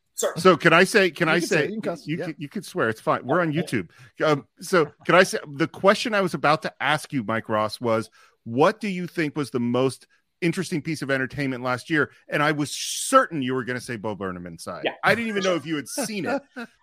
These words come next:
Speaker 2: I
Speaker 1: sure,
Speaker 2: think
Speaker 1: 'cause we, we also were obsessed during the, the covid. We got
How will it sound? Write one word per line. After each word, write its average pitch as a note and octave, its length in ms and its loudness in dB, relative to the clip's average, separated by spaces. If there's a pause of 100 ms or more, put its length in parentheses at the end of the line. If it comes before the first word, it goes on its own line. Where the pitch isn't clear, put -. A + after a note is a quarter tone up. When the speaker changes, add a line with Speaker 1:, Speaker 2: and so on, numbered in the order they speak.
Speaker 2:
I F3 180 6
Speaker 1:
sure, G#3+ 180 2
Speaker 2:
think F3 120 -2
Speaker 1:
'cause D3+ 160 -6
we, G3+ 300 -10
we F3 180 -8
also F#3+ 320 0
were D#3+ 140 -2
obsessed - 580 -2
during C#3 440 -4
the, C3 280 -4
the A#2 260 -2 (140)
covid. B2 500 0 (280)
We C#3 140 -8
got D#3 180 2